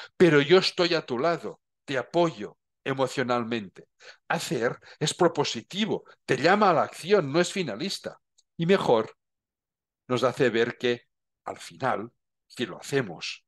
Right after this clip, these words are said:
acompañados, nos vamos a sentir a gusto.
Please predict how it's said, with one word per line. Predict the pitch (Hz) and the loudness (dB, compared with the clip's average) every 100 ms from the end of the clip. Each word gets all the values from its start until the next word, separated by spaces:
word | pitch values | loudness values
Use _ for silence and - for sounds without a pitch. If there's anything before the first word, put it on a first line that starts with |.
| _ _ | _ _
acompañados, | - - - - 90 120 - - - - _ _ _ _ | -14 -14 -20 -16 -6 -6 -6 -12 -16 -16 _ _ _ _
nos | 123 113 | -2 -2
vamos | 98 98 107 | -2 -4 -6
a | 101 | -6
sentir | - 92 101 92 | -8 -10 -8 -8
a | |
gusto. | 78 87 - - - | -6 -6 -6 -6 -18